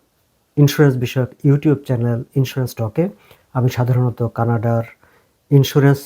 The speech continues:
বিষয়ক নানা তথ্যপত্র তুলে ধরি, একই সঙ্গে কানাডার অর্থনীতির গতিপ্রবাহ, নানা তথ্যপত্র নিয়ে আলোচনা করে থাকি। আপনারা যারা এই ধরনের কনটেন্ট পছন্দ করেন, আমার এই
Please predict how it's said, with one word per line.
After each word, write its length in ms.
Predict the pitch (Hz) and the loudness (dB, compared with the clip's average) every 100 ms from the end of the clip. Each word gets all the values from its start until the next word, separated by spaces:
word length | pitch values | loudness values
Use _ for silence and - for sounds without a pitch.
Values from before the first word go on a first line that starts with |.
| 135 | -6
বিষয়ক 280 | 123 135 131 | -4 -4 -2
নানা 180 | 123 123 | -2 -2
তথ্যপত্র 540 | 127 123 147 143 147 151 - | -2 -4 -4 -4 -4 -6 -4
তুলে 160 | 156 147 160 | 0 2 2
ধরি, 160 | 190 214 _ _ | 0 -4 _ _
একই 200 | - 147 | -8 0
সঙ্গে 320 | 196 131 113 170 - _ _ _ _ _ _ - | 2 2 0 -2 -4 _ _ _ _ _ _ -4
কানাডার 340 | 131 127 123 - 139 | 0 2 0 -2 -4
অর্থনীতির 500 | - 147 135 139 117 | -4 0 0 0 -2
গতিপ্রবাহ, 560 | 120 139 131 135 127 170 147 | -2 -2 -2 -2 0 0 0
নানা 160 | 120 | -2
তথ্যপত্র 680 | 120 123 - 123 120 120 131 | -2 -4 -4 -8 -6 -8 -6
নিয়ে 120 | 156 | -4
আলোচনা 340 | 131 107 110 104 | -4 -4 -6 -6
করে 140 | 110 | -8
থাকি। 280 | - 107 117 _ _ _ - | -12 -14 -14 _ _ _ -10
আপনারা 300 | 139 120 120 | -4 0 0
যারা 220 | 120 117 135 | 0 -2 -2
এই 60 | 120 | -2
ধরনের 220 | 120 120 | -2 -4
কনটেন্ট 360 | - 117 120 - | -2 -2 -4 -8
পছন্দ 280 | 117 135 131 | -10 -6 -6
করেন, 220 | 160 190 214 _ _ - 123 | -4 -6 -8 _ _ -8 -2
আমার 220 | 123 | 0
এই 60 | 117 | 0